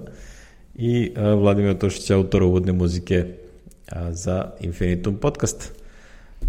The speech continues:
Ako šta imate, ovaj, već svi znate da je, ovaj, koji nas pratite duže vreme, Infinitum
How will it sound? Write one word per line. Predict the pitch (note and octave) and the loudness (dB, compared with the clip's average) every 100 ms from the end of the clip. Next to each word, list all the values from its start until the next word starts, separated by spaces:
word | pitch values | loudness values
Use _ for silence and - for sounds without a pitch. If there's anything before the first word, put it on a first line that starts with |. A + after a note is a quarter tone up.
| - - | 0 2
Ako | G2+ - G2+ | -2 0 -2
šta | - C3 A#2 | 2 4 6
imate, | A#2+ A#2 - G#2+ - | 6 2 2 2 2
ovaj, | - G2 G2 G2 F2+ - - - - - - - | -2 0 2 2 2 -2 -14 -20 -20 -20 -20 -6
već | G#2 B2 B2 | 2 4 4
svi | - C3+ | 4 4
znate | B2 B2+ B2 A2 | 6 6 6 6
da | G#2+ | 6
je, | G#2 | 4
ovaj, | G#2+ G#2 G#2+ | 4 4 6
koji | A#2+ A2 | 6 4
nas | G#2+ | 6
pratite | B2+ A#2 - A2+ | 6 4 4 4
duže | A#2 A#2 A2+ | 6 6 6
vreme, | A2 A2 G#2+ | 6 6 4
Infinitum | G#2 B2+ A2+ G#2+ | 4 2 2 2